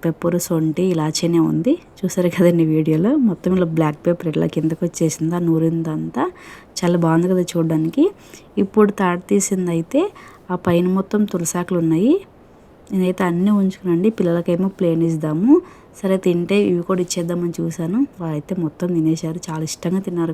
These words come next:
కూడా. అస్సలు కారం ఉంది, ఉంది కానీ వాళ్ళు కారంలాగా అసలు ఫీల్ అవ్వలేదు. చల్లగా ఉంది కదా, వాళ్ళు తినేస్తానే ఉన్నారు. ఈ విధంగా ఒంటికి చలవ చేసే ఈ పానకాన్ని మీ పిల్లలు ఇష్టంగా తినకపోతే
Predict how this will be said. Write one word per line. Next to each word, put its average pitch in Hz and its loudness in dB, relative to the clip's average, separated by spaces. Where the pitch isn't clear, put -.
కూడా. 185 -4
అస్సలు 196 -4
కారం 180 -2
ఉంది, 175 -4
ఉంది 240 6
కానీ 226 4
వాళ్ళు 202 -4
కారంలాగా 196 0
అసలు 196 -4
ఫీల్ 170 0
అవ్వలేదు. 170 -4
చల్లగా 180 -4
ఉంది 196 -2
కదా, 190 -4
వాళ్ళు 208 0
తినేస్తానే 175 -2
ఉన్నారు. 165 -2
ఈ 196 4
విధంగా 170 2
ఒంటికి 208 4
చలవ 175 0
చేసే 170 2
ఈ - 6
పానకాన్ని 156 2
మీ 170 0
పిల్లలు 170 2
ఇష్టంగా 180 -2
తినకపోతే 160 -2